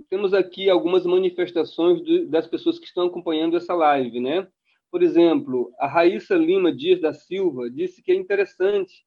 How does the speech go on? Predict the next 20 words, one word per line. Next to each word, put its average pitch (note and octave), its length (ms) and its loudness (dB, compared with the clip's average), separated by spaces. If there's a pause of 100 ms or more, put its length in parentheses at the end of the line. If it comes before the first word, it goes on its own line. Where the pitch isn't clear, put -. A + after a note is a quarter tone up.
(300)
essa D3+ 240 -4
fala D#3+ 280 0
da D#3 100 0
Rosa D3+ 300 0
anterior, E3 720 2 (760)
né, D#3 180 -4
sobre F#3 280 0
o F#3 40 0
ser F#3 200 4
humano F#3 420 4
precisa F#3 400 0
de F3 100 -4
vinculação F#3 600 0
com F#3 140 -4
sua G3 220 -2
origem E3+ 440 -2
para D#3+ 220 -2
manter D#3+ 320 -2
certos E3 360 -8
comportamentos. D3+ 920 -10